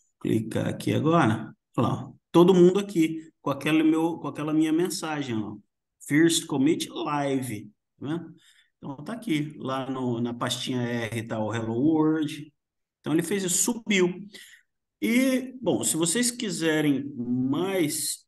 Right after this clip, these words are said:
é, ó, a Ana falou que tem GitHub, legal. É,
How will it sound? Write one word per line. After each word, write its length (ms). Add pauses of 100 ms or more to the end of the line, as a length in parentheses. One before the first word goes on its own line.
é, 600
ó, 220
a 60
Ana 360
falou 300
que 100
tem 260
GitHub, 520
legal. 440 (840)
É, 960